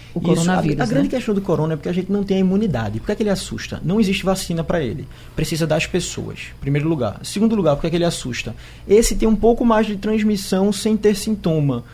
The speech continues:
Speaker 2: É mais difícil, mas pode acontecer. E uma outra coisa,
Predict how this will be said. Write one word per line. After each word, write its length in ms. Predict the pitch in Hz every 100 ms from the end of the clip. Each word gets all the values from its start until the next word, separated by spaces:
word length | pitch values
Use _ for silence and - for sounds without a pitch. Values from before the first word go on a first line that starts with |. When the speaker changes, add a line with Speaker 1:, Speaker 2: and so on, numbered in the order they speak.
| - -
Speaker 2:
É 120 | 180
mais 200 | 175 180
difícil, 440 | 175 - 208 -
mas 160 | 214 202
pode 360 | - 180 190
acontecer. 760 | 180 180 180 180 175 170 160 120 - - - -
E 140 | 220 240
uma 120 | 254
outra 280 | 240 233 240
coisa, 420 | 196 180 156